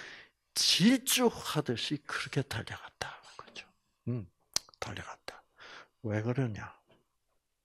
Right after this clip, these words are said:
물론 반갑고 그렇기도 하겠지만은 아주 급하게 달려갔다, 이 말이에요. 그 말은 뭐냐면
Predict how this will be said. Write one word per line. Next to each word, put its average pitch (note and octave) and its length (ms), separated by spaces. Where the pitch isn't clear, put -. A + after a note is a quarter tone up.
물론 D#3+ 480
반갑고 C#3+ 840
그렇기도 - 400
하겠지만은 - 880
아주 - 320
급하게 - 800
달려갔다, - 800
이 - 40
말이에요. - 280
그 - 120
말은 C3 240
뭐냐면 G#2+ 840